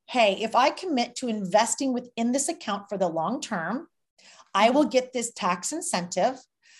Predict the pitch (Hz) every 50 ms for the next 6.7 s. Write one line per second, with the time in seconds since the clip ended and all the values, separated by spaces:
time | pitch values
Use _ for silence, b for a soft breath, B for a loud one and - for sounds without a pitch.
0 | b b b - 196 196 311 349 370 330 285 233 - - _ _ _ - 175 196
1 | 262 262 - - - 247 262 277 269 269 - - - - 294 330 381 392 359 320
2 | 202 175 185 - - - - - - _ _ _ _ _ _ _ _ b b b
3 | b b b b _ _ 330 359 349 240 262 269 - 269 277 294 294 285 277 262
4 | 262 - 262 247 - - - 240 190 208 202 196 202 226 196 185 196 190 185 180
5 | 180 - 202 185 196 196 233 208 143 131 - - 190 196 196 233 208 180 190 202
6 | 202 233 302 330 - - 233 247 233 226 220 208 214